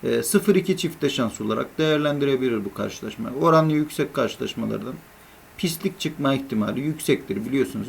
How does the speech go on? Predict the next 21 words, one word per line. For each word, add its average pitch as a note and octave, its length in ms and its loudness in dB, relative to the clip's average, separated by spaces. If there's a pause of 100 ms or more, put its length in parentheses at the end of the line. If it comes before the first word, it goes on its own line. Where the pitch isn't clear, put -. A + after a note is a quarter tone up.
Biz C3+ 140 -4
ne E3 160 4
kadar A2+ 320 2
burada G#2+ 260 -6 (840)
derin E3+ 320 8
kaynaklara B2 580 4
ulaşabilsek C#3+ 800 0
de, C#3+ 80 -4 (680)
e, B2 180 -2
bizden F3 340 4
çok - 280 4
daha B2+ 260 4
derin A#2+ 300 6
ulaşabilen, A#2 520 0 (160)
e, A#2 200 4
bahis D#3+ 340 8
analistleri D3+ 640 2
var G#2 120 4
arkadaşlar. G#2+ 540 0
Bunları B2 380 0
biliyorsunuz. C3 400 -2